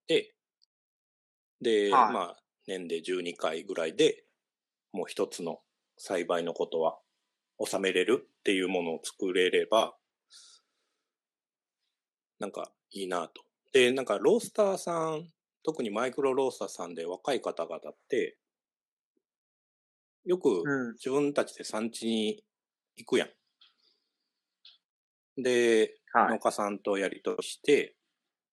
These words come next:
Speaker 1: で、まあ、買うんやったら買うみたいな感じで、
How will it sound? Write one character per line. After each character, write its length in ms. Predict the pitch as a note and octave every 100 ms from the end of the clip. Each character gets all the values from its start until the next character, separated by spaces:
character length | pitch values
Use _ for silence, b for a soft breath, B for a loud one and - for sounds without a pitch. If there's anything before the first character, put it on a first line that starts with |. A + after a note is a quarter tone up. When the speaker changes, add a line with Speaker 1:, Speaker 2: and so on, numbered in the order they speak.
| _ _ _ _ -
Speaker 1:
で、 420 | A#2+ A2+ G#2+ -
ま 220 | B2+ A2 D#2
あ、 100 | - _ _
買 160 | - A2
う 120 | G2+
ん 40 |
や 100 | F#2
っ 60 | E2+
た 80 | -
ら 80 | A#2
買 200 | - F2+
う 60 | -
み 120 | F2
た 100 | D#2
い 40 |
な 60 | E2+
感 260 | - F2 E2+
じ 120 | E2
で、 280 | E2 D#2